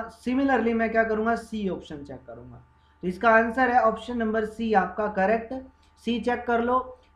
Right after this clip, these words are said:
theta को मैं fifty degree let कर लेता हूँ, तो radian में convert करेंगे तो fifty into pi by one eighty। आपको पता है इसको जब divide करेंगे इससे तो one eighty by pi ही आने वाला है।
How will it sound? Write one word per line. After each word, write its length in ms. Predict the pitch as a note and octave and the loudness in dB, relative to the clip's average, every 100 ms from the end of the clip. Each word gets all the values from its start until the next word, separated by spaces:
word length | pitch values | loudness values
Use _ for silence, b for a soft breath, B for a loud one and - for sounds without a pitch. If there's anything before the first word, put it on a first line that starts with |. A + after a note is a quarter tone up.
| F#3+ | -2
theta 360 | G3 F#3+ A#3 | 0 4 2
को 80 | A#3 | 2
मैं 180 | A#3+ A#3 | 0 -2
fifty 360 | G#3+ G3+ - A#3+ | -2 -6 -6 -4
degree 320 | A3+ A3+ B3 | -2 -2 -2
let 280 | A#3 A3+ - | 0 0 -2
कर 160 | A#3+ | -4
लेता 280 | A#3 A#3 A#3 | -4 -4 0
हूँ, 180 | B3 B3+ - b b - | 0 -2 -8 b b -8
तो 60 | F#3 | -2
radian 380 | G3 G#3 A#3 A#3+ | 2 2 2 0
में 120 | A#3+ | -2
convert 340 | A#3 A#3 A#3 | -2 -2 -2
करेंगे 300 | A#3 A#3 A#3 | -2 -2 -2
तो 120 | A#3 A3 | -4 -4
fifty 380 | A3 G#3 G#3 A#3 | -4 -6 -4 -2
into 340 | A3+ A3 A#3+ | -2 -4 -6
pi 280 | - G#3 G#3 | -2 2 2
by 220 | G#3 G3+ G#3 | 2 2 2
one 220 | F#3 E3+ | 0 -2
eighty। 300 | C#3+ C3+ A#2 A#2+ _ b b - | -6 -8 -14 -20 _ b b -2
आपको 280 | F3+ - A#3 | -2 0 2
पता 260 | A3+ A3+ | 4 4
है 200 | A#3+ A#3+ A3 | 0 -2 -2
इसको 440 | G#3+ - - B3 A3 | -4 -6 -2 0 2
जब 180 | A3+ G3+ | 2 2
divide 400 | G#3 G#3+ A3 A3 | 2 2 2 0
करेंगे 300 | A3+ A3+ A3 | 0 0 0
इससे 300 | G#3 A#3 A3+ | -2 -4 -2
तो 160 | A3+ | -2
one 220 | F#3+ G3 | 0 0
eighty 240 | G#3 G3+ G#3+ | 0 -4 -4
by 180 | G#3 G#3 | -2 -2
pi 240 | G3+ F3 F#3 | 0 0 2
ही 200 | G3+ G#3+ | 0 0
आने 220 | D#3 C#3+ | 0 -2
वाला 240 | B2 B2 | -10 -12
है। 100 | A#2+ | -14